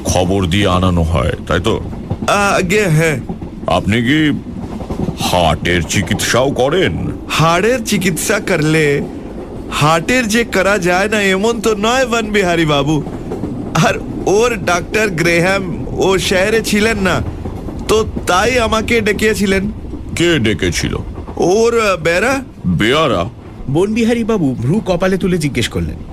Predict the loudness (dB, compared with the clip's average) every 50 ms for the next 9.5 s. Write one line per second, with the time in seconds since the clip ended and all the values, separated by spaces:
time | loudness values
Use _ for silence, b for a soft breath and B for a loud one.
0 | -6 0 0 2 4 4 2 2 0 0 -2 -6 -8 -6 -2 2 2 2 4 4
1 | 2 0 0 0 0 0 2 2 2 0 0 -2 -4 -8 -12 -12 -12 -12 -12 -12
2 | -12 -4 0 2 2 2 2 2 2 2 2 2 2 0 2 4 2 2 2 2
3 | 2 2 2 0 -2 -6 -12 -14 -14 -14 -12 -14 -12 -12 -12 -14 -12 -14 -12 -4
4 | 0 2 2 2 2 2 0 0 2 2 2 2 2 2 2 2 2 0 -2 -6
5 | -8 -8 -4 -2 0 0 0 2 2 2 2 0 -2 -6 -8 -10 -12 -14 -14 -14
6 | -14 -16 -14 -14 -4 0 2 2 2 0 0 0 0 0 2 2 2 2 2 2
7 | 2 0 0 -2 -4 -10 -14 -14 -12 -12 -10 -8 -8 -6 -4 -4 -2 0 2 2
8 | 2 2 2 2 2 2 2 2 2 0 2 2 2 2 2 2 0 0 -2 -2
9 | -2 -2 -2 0 2 2 2 2 0